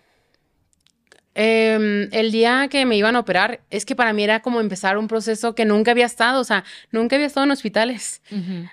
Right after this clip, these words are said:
Speaker 1: Y en ese momento como que de repente que tantos estudios, que si sí, que si no, que si ahora la tomografía, que pásale al quirófano, este, déjame que te marquen. O sea, todo ese tipo de cosas para mí fueron nuevas.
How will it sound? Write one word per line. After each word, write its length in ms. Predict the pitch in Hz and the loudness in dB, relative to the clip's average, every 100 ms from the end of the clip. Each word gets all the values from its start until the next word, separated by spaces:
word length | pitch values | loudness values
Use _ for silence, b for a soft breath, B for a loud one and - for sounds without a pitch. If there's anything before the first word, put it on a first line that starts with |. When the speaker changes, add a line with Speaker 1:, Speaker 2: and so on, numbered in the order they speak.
| _ | _
Speaker 1:
Y 200 | 208 226 | 2 4
en 180 | 214 208 | 4 2
ese 160 | 220 | 0
momento 380 | 254 214 202 226 | 0 2 0 0
como 280 | 240 226 208 | 0 0 0
que 100 | 190 | -2
de 80 | 185 | -2
repente 440 | 180 190 196 202 | -4 -6 -6 -6
que 140 | 202 | -8
tantos 340 | 190 190 190 185 | -6 -8 -8 -12
estudios, 500 | 175 233 240 226 220 | -10 -6 0 -2 -2
que 100 | 190 | -8
si 140 | 175 | -8
sí, 260 | - 220 226 | -10 -8 -6
que 120 | 214 | -6
si 140 | 202 | -4
no, 240 | 185 196 214 | -4 -4 -6
que 100 | 196 | -8
si 100 | 185 | -6
ahora 280 | 175 196 196 B - | -4 -4 -6 B -8
la 100 | 185 | -6
tomografía, 920 | 190 185 170 170 214 220 220 208 208 b b b b _ _ | -4 -2 -4 -4 -4 0 2 2 0 b b b b _ _
que 500 | 208 190 190 185 185 | 0 2 4 2 0
pásale 360 | - 208 226 220 | -2 0 2 2
al 120 | 208 | 0
quirófano, 880 | 196 185 233 - 226 220 220 214 214 b b - | -2 0 -2 0 -2 0 0 -2 -4 b b -6
este, 300 | 180 180 190 | -4 -2 -2
déjame 340 | 185 214 214 | 0 0 0
que 100 | 208 | -2
te 140 | 196 | -4
marquen. 840 | 180 214 226 226 220 220 220 214 - _ | 0 0 0 -4 -4 0 0 -4 -10 _
O 120 | - 190 | -12 -4
sea, 240 | 220 202 | -4 -2
todo 160 | 226 247 | 0 0
ese 140 | 277 | -2
tipo 240 | 262 240 254 | -10 -4 -2
de 140 | 208 | -2
cosas 360 | 247 202 240 220 | -2 -4 -4 -4
para 180 | 214 190 | -2 -2
mí 100 | 190 | -4
fueron 1040 | 214 214 226 233 220 202 190 180 165 - | -2 0 0 0 -2 -2 -2 -4 -8 -6
nuevas. 600 | 196 240 349 247 - - | -2 0 0 -4 -8 -20